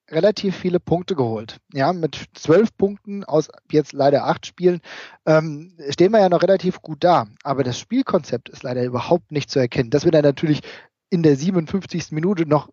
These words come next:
durch eine Einzelaktion mehr oder weniger von Meier, der wie so oft, äh, einen wunderbaren Schuss hat und den dann auch, äh, ins Tor unterbringen kann, in Führung gehen, ist schön. Aber wenn wir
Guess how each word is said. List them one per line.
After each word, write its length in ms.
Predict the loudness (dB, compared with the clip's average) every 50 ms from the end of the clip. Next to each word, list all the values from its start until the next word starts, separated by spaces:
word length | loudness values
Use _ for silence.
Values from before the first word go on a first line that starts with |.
| _
durch 480 | _ -20 -20 -20 -10 -2 -2 0 0 -2
eine 160 | -6 -10 -6
Einzelaktion 680 | -2 0 0 0 0 -4 -10 -10 -10 -8 -4 -4 -2 2
mehr 100 | 2 4
oder 140 | 4 4 2
weniger 340 | 2 -2 0 0 0 0
von 200 | 0 -4 -12 -10
Meier, 340 | -6 -2 0 4 4 4 4 2 -2 -12 -18 -18 -20 -20 _ _ -2
der 320 | 0 2 4 4 4 2 0
wie 140 | -2 -4
so 240 | -2 0 0 0 2
oft, 380 | 2 2 0 0 -4 -10 -14 -10 -2
äh, 300 | 0 2 4 4 4 2 0 -4
einen 340 | -6 -6 -6 -6 -8 -6
wunderbaren 540 | -4 -2 0 2 2 2 2 2 0 0 -2
Schuss 280 | -4 -2 -2 -2 0 0
hat 180 | -2 -2 -2
und 160 | -4 -6 -2 -2
den 80 | -2
dann 140 | -2 -2 -4
auch, 280 | -4 -6 -6 -6 -2 2
äh, 220 | 2 4 2 2
ins 160 | -2 -4 -6
Tor 160 | 0 0 0
unterbringen 480 | 0 2 0 0 0 0 -2 -6 -6 -6
kann, 200 | -6 -6 -6 -6 -8 -18 -18 _
in 140 | -10 -10 -6
Führung 320 | 0 4 4 4 4 4 2
gehen, 200 | 0 -2 -2 -2
ist 160 | -8 -6 -2
schön. 380 | 2 4 4 4 4 0 -6 _ -20 -20 -16 -6
Aber 280 | -2 2 4 4 4 2
wenn 120 | 0 0
wir 160 | 0 0 0